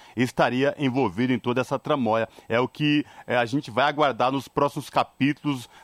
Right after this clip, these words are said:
desse desfecho envolvendo Carla Zambelli, Delgatti Neto e Jair Bolsonaro, no que diz respeito aí a es-, toda essa, essa, esse complô tentando invadir as urnas eletrônicas, plantar,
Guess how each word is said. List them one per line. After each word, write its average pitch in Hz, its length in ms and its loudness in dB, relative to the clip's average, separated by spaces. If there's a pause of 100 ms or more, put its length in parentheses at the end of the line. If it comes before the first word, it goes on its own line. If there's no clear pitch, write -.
(120)
desse 131 300 -2
desfecho 139 880 0 (160)
envolvendo 123 720 0 (100)
Carla 147 360 0
Zambelli, 123 760 0 (220)
Delgatti 123 840 0
Neto 127 760 0
e 127 280 2
Jair 131 220 2
Bolsonaro, 123 760 0 (240)
no 117 120 -2
que - 80 -10
diz 117 180 0
respeito 120 580 -2
aí 104 160 0
a 113 80 2
es-, 120 140 -2
toda 131 260 0
essa, 123 300 -2 (240)
essa, - 360 -2
esse 120 160 -6
complô 117 460 0
tentando 117 380 -2
invadir 107 320 -2
as 87 220 -2
urnas 107 280 0
eletrônicas, 107 680 -2
plantar, 117 560 -2